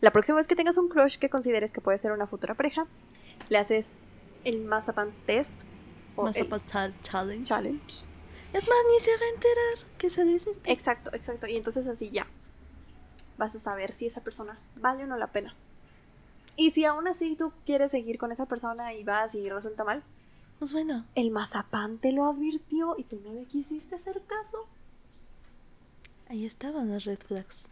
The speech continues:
Speaker 1: Estaban las red flags y no quisiste verlas. Lo siento.
Speaker 2: Siento. Te hiciste la ciega. O el ciego.
Speaker 1: En efecto. En fin.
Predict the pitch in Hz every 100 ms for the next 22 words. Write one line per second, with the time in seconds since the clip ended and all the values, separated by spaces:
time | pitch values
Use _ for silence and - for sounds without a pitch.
0 | - - 214 233 285 339 - 370 440 -
1 | - 233 208 - - 320 339 381 392 _
2 | 269 202 185 185 208 226 - - - 240
3 | 262 370 415 415 - - - 240 226 196
4 | - 180 196 - - - - - - -
5 | - - - - - 214 214 - 311 -
6 | 381 370 254 311 - - 226 - - -
7 | - - - - - 214 214 208 208 190
8 | - - - - - - - - - -
9 | 233 220 - - - - - - - -
10 | - - - - - - - - - -
11 | - - - - - 320 349 349 349 302
12 | 262